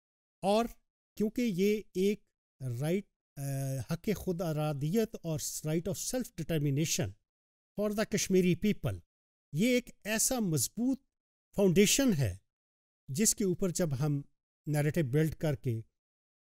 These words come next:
दुनिया में लेकर जाएंगे और रिसर्च बेस्ड हो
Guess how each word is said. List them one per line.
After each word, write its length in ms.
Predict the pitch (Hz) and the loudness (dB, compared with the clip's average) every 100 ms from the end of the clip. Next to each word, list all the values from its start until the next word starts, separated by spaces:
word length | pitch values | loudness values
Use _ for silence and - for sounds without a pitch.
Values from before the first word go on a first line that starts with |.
| _ _ - | _ _ -4
दुनिया 280 | 143 160 175 | 2 4 4
में 120 | 170 | 4
लेकर 300 | 165 165 185 | 4 4 2
जाएंगे 540 | 180 180 190 196 208 - | 2 2 2 2 -2 -2
और 140 | 156 139 | -2 -2
रिसर्च 480 | - - 240 - | 0 2 2 0
बेस्ड 380 | 180 196 196 - | 2 4 4 0
हो 360 | - 202 202 | -2 0 0